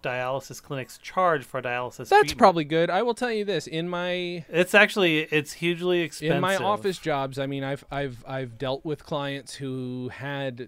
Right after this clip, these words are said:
Speaker 2: dialysis, and I mean, it's their life. Like, you don't get to do much else. Like, you get to go do dialysis, come home, and be exhausted. So your whole life is an
Speaker 1: Mm-hmm.
Speaker 2: exhausted person who's either in the hospital or just at home exhausted.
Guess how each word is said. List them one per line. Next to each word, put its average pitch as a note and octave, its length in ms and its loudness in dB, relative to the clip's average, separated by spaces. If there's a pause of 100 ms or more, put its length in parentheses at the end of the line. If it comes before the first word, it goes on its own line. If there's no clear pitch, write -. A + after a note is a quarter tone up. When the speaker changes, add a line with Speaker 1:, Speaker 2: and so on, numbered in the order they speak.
Speaker 2:
dialysis, B2+ 760 -6
and C#3+ 100 -10
I D#3+ 40 -8
mean, E3+ 160 -8
it's G3+ 220 0
their D#3 300 -4
life. G2+ 520 -8
Like, A#2 240 -8
you C3+ 320 -8
don't D3 440 -2
get C#3 200 -8
to C#3+ 80 -8
do A#2+ 200 -8
much E3+ 240 -8
else. B3 380 -4 (300)
Like, D3 240 -4
you D#3+ 100 -6
get A#3+ 180 -6
to G3+ 100 -6
go C3+ 480 -4 (120)
do E3 160 -4
dialysis, C3+ 680 -6
come C#3 240 -8
home, C3+ 220 -4
and A#2+ 100 -6
be A2 140 -8
exhausted. F#2 720 -12 (320)
So D#3 340 0
your C#3+ 260 0
whole B3 240 2
life F3+ 280 0
is D#3 100 -2
an - 60 -4
Speaker 1:
Mm-hmm. C3+ 80 -4
Speaker 2:
exhausted D3 680 -4
person D3 380 -6
who's B2+ 340 -10
either C3 260 -6
in B2+ 120 -6
the A2+ 80 -8
hospital A#2+ 440 -8
or G#2+ 160 -8
just G#2+ 220 -12
at G#2+ 80 -8
home G2+ 160 -8
exhausted. F#2+ 560 -8